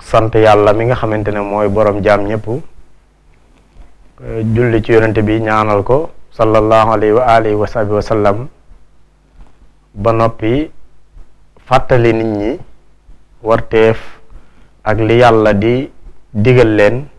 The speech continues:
te di ko xaar ci ñoom ñu jëf ko, te loolu mooy tax mu wàcce leen fii ci kaw suuf. Bu leen fàttalee loola, waar leen. Waar gi mën naa séddaleku ci ñaar, mooy dig leen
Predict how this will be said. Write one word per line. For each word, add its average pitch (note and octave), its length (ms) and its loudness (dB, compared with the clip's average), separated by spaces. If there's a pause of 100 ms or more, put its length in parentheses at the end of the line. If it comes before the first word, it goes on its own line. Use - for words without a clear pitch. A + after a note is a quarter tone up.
(300)
te G2+ 120 -2
di A2+ 120 0
ko A#2 140 0
xaar G#2+ 280 2
ci A2+ 120 -2
ñoom G#2+ 220 0
ñu G#2 120 -2
jëf A2 200 0
ko, A2 220 -4 (800)
te G#2 120 -6
loolu G#2 240 0
mooy G#2 220 -2
tax - 280 -2 (160)
mu G#2 100 -6
wàcce A2 300 0
leen G#2 200 -2
fii B2+ 200 -6
ci - 80 -10
kaw G#2 200 -2
suuf. G#2 240 -8 (1800)
Bu A2 100 -2
leen A#2+ 160 4
fàttalee A2+ 380 2
loola, G#2+ 340 4
waar A#2 400 4
leen. G2+ 340 0 (1600)
Waar A#2 320 4
gi A2+ 80 0
mën A2 200 -2
naa A2 140 0
séddaleku A2+ 540 0
ci A2 100 -4
ñaar, G#2+ 300 0 (1300)
mooy A2 260 -2
dig A#2+ 180 2
leen B2 380 4